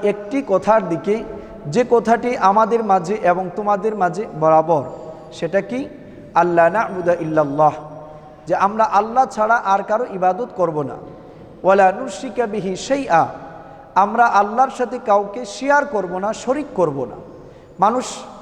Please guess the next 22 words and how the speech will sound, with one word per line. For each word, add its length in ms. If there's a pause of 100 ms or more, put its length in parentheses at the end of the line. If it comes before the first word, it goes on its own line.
(220)
কিভাবে 360
আল্লাহর 380
সাথে 400 (320)
শরিক 380
করে? 240 (360)
আল্লাহ 300
এর 200 (100)
পরের 240
বাক্যটা 480
দিয়ে 240
তাকে 280
বুঝাচ্ছেন, 580 (480)
"ওয়ালা 300
ইয়াত্তাখিদা 800
বা'দুনা 600
বা'দান 560
আরবাবাম 580
মিন 240
দুনিল্লাহ", 560 (760)
যে 140
আমরা 440
মানুষ 720